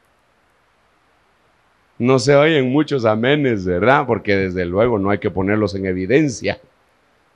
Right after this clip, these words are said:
Usted también se podría hacer el quite y decir, "Sí, lo que pasa es que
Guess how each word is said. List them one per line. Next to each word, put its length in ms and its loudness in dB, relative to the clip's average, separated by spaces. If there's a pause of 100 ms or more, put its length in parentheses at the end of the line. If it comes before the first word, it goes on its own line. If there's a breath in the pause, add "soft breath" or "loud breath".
(1000)
Usted 260 2
también 260 4
se 100 2
podría 320 2
hacer 220 2
el 160 0
quite 300 0
y 20 4
decir, 320 -4
"Sí, 100 -2
lo 140 -2
que 120 -4
pasa 340 0
es 120 -4
que 340 2